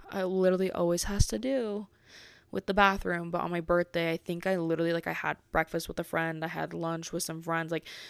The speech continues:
my body was not used to what I was consuming, obviously, right? Like, I,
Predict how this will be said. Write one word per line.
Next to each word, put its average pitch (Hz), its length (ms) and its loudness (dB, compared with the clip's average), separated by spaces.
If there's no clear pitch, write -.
my 196 140 4
body 175 340 8
was 214 140 2
not 185 200 0
used 165 440 0
to 160 600 0
what 180 340 6
I 170 140 4
was 180 180 2
consuming, 175 560 -2
obviously, 160 400 -6
right? 165 240 -4
Like, 165 160 -4
I, 160 80 0